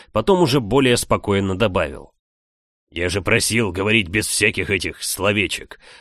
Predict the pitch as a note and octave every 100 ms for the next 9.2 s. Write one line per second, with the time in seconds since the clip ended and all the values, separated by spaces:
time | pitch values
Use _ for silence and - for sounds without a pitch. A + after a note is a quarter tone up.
0 | _ G2+ A#2+ A#2+ - - D3 G#2 F#2 -
1 | F#2+ F2+ F2 F#2+ G#2 F2+ - - - _
2 | _ _ _ _ _ _ _ _ F2 G#2+
3 | C3+ - F#3+ D#3+ - C3+ B2+ A#2+ C3+ C#3+
4 | A#2+ A#2 A2 C3 A2 G2+ A#2+ A#2 - A2+
5 | F2 - G2 F#2 - - - - - -
6 | - G#2 C3+ C3+ A2+ G#2 A2 - G2+ G#2
7 | A2+ A#2 G#2+ G#2+ C#3 A#2 G#2 - - G#2+
8 | G#2+ G2+ - G#2 G2+ F#2 F#2 A2+ G#2 F2
9 | -